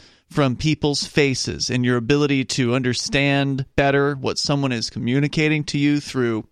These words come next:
well, seeing their lips move, number one, uh, but number two, also seeing their, you know, their, their lips curling into a smile, uh, or frowning at you, or whatever other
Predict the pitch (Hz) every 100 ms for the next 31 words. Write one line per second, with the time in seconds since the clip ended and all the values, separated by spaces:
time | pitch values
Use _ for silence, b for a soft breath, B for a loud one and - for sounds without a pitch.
0 | - 107 120 - - 117 104 107 226 -
1 | 123 110 - 110 104 208 240 214 185 B
2 | B - 156 156 151 139 - 135 123 120
3 | - 123 117 113 120 110 113 113 110 113
4 | 113 120 120 113 113 110 113 113 - 117
5 | 110 117 113 123 - - 127 123 127 139
6 | 160 - 220 185 113 107 101 110 107 117
7 | 123 123 - - 214 196 131 107 - 110
8 | 104 95 123 127 127 127 151 147 143 135
9 | 127